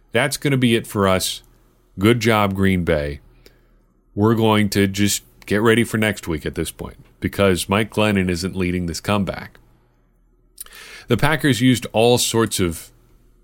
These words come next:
passing-related things to get things done in this one.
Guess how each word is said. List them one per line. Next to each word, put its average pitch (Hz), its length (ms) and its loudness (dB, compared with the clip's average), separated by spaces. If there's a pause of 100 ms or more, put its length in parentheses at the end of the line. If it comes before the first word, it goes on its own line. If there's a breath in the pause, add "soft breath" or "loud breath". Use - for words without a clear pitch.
(340)
passing-related 104 920 0
things 98 300 0
to 98 80 -6
get 98 200 -2
things 90 240 -4
done 87 180 -2
in 85 80 -4
this 92 240 -4
one. - 200 -14